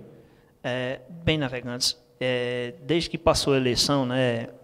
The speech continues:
infelizmente o, o senador que, Zé Agripino, que foi candidato a deputado federal, não logrou êxito na eleição. E, assim, é, nós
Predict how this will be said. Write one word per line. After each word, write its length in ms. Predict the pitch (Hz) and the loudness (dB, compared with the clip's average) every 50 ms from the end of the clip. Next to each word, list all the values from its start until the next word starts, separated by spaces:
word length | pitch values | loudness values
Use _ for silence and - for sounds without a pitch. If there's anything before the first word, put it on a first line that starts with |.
| - - - - - - - - _ _ _ _ _ | -20 -20 -20 -20 -20 -20 -20 -20 _ _ _ _ _
infelizmente 920 | - 131 - 139 131 127 127 117 120 123 127 127 123 127 120 117 117 113 107 - | -4 0 2 4 4 4 2 2 0 0 0 -2 -2 -2 -2 -2 -2 -2 -2 -4
o, 340 | 127 120 117 117 120 120 | -4 -4 -2 -4 -4 -4
o 60 | 123 - | -4 -2
senador 460 | - 135 123 123 120 117 123 123 120 | -2 0 0 0 0 0 0 0 0
que, 240 | - - 131 175 - - - - - 320 285 233 | -2 -6 -10 -10 -12 -16 -20 -18 -16 -12 -8 4
Zé 140 | 139 127 123 | 8 10 10
Agripino, 360 | 123 123 127 123 - 131 123 | 12 10 8 6 4 0 0
que 80 | 120 127 | 0 2
foi 160 | - 131 123 | 2 2 2
candidato 320 | 123 135 123 123 120 120 | 4 2 2 2 2 2
a 20 | 123 | 0
deputado 460 | 123 123 120 - 131 123 120 123 120 | 0 -2 0 0 0 0 0 0 -4
federal, 600 | - - 135 123 127 123 123 123 123 120 120 - - - - - - - - | -2 -2 0 0 2 2 4 4 4 4 2 -2 -8 -16 -16 -18 -20 -6 0
não 180 | - 131 135 139 | 4 6 8 8
logrou 380 | 135 135 131 135 135 131 123 | 8 8 8 8 8 10 10
êxito 240 | 127 131 123 - 135 | 10 10 8 6 2
na 60 | 127 123 | 0 0
eleição. 540 | 120 123 123 - - 143 147 156 170 165 - | 0 0 2 4 6 8 8 8 8 6 4
E, 400 | - 185 180 190 202 208 208 208 - | 4 6 6 8 8 8 8 6 6
assim, 460 | 185 175 - - - 139 127 120 - - - - - - - - - - | 6 6 6 6 6 6 4 2 0 -6 -16 -16 -18 -18 -20 -20 -4 4
é, 280 | - 131 135 139 147 151 | 6 10 10 12 12 10
nós 560 | 151 160 170 185 196 202 202 208 196 - | 10 10 12 12 12 12 12 10 8 6